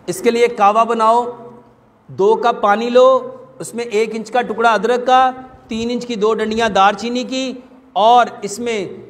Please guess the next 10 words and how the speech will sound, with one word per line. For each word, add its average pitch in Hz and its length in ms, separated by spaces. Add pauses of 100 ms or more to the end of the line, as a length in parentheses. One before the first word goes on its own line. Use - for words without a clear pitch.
एक 233 260
इंच, 233 200 (120)
ए, 196 100
तीन 233 480 (640)
तुरियाँ 226 260
लहसुन 214 380
की। - 500 (960)
अदरक, 240 540
लहसुन, 208 540
दारचीनी, 202 800